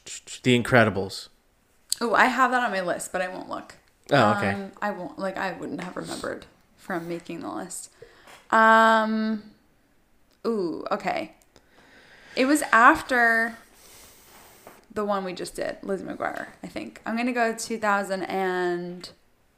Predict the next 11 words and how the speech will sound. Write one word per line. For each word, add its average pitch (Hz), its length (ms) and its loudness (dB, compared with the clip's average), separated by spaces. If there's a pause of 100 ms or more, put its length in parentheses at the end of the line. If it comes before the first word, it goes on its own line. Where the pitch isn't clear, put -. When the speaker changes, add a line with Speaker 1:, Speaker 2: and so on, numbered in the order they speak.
(1500)
Speaker 2:
six. - 540 -2 (320)
Speaker 1:
No. 98 400 -8
Speaker 2:
No? 107 320 -6
Speaker 1:
A 110 40 -2
little 104 160 0
too 104 200 -4
late. 92 340 -4 (140)
Speaker 2:
Really? 113 120 -6
Speaker 1:
Two 247 60 -4
thousand 98 320 -4
four. 95 380 -8